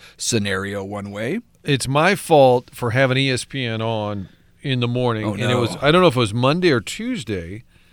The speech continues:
Speaker 2: and I looked up and it said, "Who should replace Mike McCarthy?" And I thought, "Oh, they did it. They fired him." So then I'm on my phone,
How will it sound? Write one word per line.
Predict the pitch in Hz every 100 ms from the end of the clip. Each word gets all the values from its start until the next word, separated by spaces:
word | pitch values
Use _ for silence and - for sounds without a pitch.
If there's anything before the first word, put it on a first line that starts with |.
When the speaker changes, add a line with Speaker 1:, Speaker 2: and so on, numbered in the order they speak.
| - _
Speaker 2:
and | - 131
I |
looked | 135 147 190 -
up | 196 190 - -
and | 147 127
it | 123 104
said, | - 180 170 127 120 123 123 _ _ _ _ _ _ _ _ 127
"Who | 151
should | 160 160
replace | 139 113 135 127 131
Mike | 123 120
McCarthy?" | 117 160 208 214 92
And | 90
I |
thought, | 95 -
"Oh, | 139 170 226 -
they | 127
did | 120 180
it. | 160
They | 131
fired | 120 175 208 170
him." | 104
So | -
then | 165
I'm | 156 127
on | 139 151
my | 131
phone, | - 151